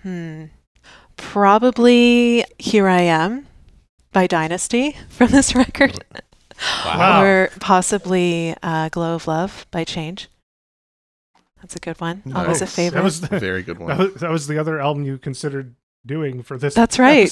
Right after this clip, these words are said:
Speaker 3: episode,
Speaker 1: yeah.
Speaker 3: right? <laughs> Well,
Speaker 1: Yeah.
Speaker 3: I'm, I'm glad, I'm glad you're bringing your peak material to our podcast.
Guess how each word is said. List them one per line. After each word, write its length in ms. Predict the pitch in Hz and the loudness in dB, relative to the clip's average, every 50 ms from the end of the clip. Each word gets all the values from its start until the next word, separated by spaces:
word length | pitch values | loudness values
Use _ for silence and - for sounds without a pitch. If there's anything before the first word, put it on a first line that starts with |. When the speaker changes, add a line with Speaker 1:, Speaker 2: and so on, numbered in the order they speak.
| - | 4
Speaker 3:
episode, 40 | 233 | 6
Speaker 1:
yeah. 500 | 240 262 262 247 277 - - - - 285 - 220 - | 6 8 8 8 8 8 8 6 4 2 0 0 0
Speaker 3:
right? 120 | 311 330 - - 330 320 - - 311 - - - - - | 0 0 2 0 0 0 0 -4 -6 -6 -6 -10 -14 -16
<laughs> 60 | - _ _ _ _ _ _ _ _ _ - - - - - - - - - | -18 _ _ _ _ _ _ _ _ _ -12 -8 -8 -6 -8 -8 -10 -12 -8
Well, 180 | - 143 156 196 | -2 0 4 4
Speaker 1:
Yeah. 200 | 190 185 175 170 165 | 6 6 6 4 4
Speaker 3:
I'm, 140 | 160 160 - - - - | 2 -2 -4 -12 -8 -6
I'm 80 | 175 170 | -6 0
glad, 220 | 156 190 190 147 - - _ - | 2 2 0 0 -2 -10 _ -16
I'm 60 | 180 | -4
glad 240 | 139 175 180 180 160 | 0 2 2 2 0
you're 60 | 170 | -2
bringing 280 | 147 156 165 156 156 151 | -4 -2 -4 -4 -4 -4
your 120 | 139 131 | -6 -8
peak 340 | - - - 180 170 - _ | -10 -8 -8 -8 -8 -6 _
material 480 | 156 143 - - 143 135 131 127 120 113 | -12 -12 -10 -10 -10 -10 -10 -10 -12 -14
to 120 | - - 127 | -14 -14 -14
our 140 | 120 120 | -14 -14
podcast. 840 | 120 - 143 123 120 117 - - 127 113 107 107 - - - - | -12 -12 -10 -10 -10 -12 -14 -16 -18 -18 -18 -20 -20 -20 -20 -20